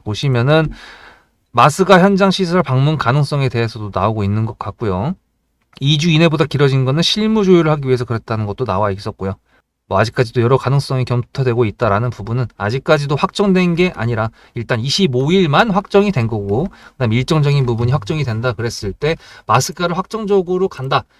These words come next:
조선업에 대한 거를 트럼프랑 같이 방문을 하거나 아니면 이재용 대통령이 방문을 한다라고 한다 그러면 일 승 같은 경우에는 그게 아니죠. 일 승뿐만 아니라 저희가 갖고 있는 현대임스를 비롯한 조선업종들이 이제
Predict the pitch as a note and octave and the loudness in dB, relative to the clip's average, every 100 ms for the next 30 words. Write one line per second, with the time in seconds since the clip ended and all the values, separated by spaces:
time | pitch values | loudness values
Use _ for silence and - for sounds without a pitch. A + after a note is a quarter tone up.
0 | _ - C3 G3+ G#3 G3+ F#3 F#3+ F#3 E3+ | _ -8 2 4 6 6 6 4 2 2
1 | F3 F#3+ A3 G#3+ G#3 F#3 - B2+ C3+ D#3+ | 2 0 -4 -4 0 0 0 0 0 2
2 | D#3+ F3 D#3+ A2 G2+ G#2 C#3+ C#3+ A#2+ - | 2 2 2 0 0 0 2 2 2 0
3 | B2 C3+ - A2+ B2+ D3 E3+ G3 D#3+ D3 | 0 -2 -2 -2 0 0 2 2 2 2
4 | E3+ E3 D3 G2 G#2 A#2 _ - _ - | 0 -2 -4 -6 -6 -8 _ -20 _ -6
5 | A#2 - C3+ - B2+ G#2 G2 G2 F#2+ F#2+ | -4 -2 -4 -2 -2 -2 -2 -4 -6 -6
6 | A2 _ _ A2+ B2 G#2+ F2+ A#2+ - D#3+ | -6 _ _ -2 0 0 -2 -2 -2 -2
7 | D#3+ E3 C#3 A2+ B2 A#2 B2 A#2 A2+ A#2 | -2 0 0 0 0 0 2 0 0 -2
8 | F3 F3+ F3 D3 D3 C3 - C3 - C#3+ | 0 0 0 -2 -4 -4 -2 -4 -2 -2
9 | C#3 A#2+ F3+ G3 F3+ E3 _ D#3+ D#3 D3+ | -2 0 2 4 4 0 _ -4 -2 -2
10 | C#3 C#3+ E3+ A2+ G2+ A#2+ | -2 0 -2 0 -2 -2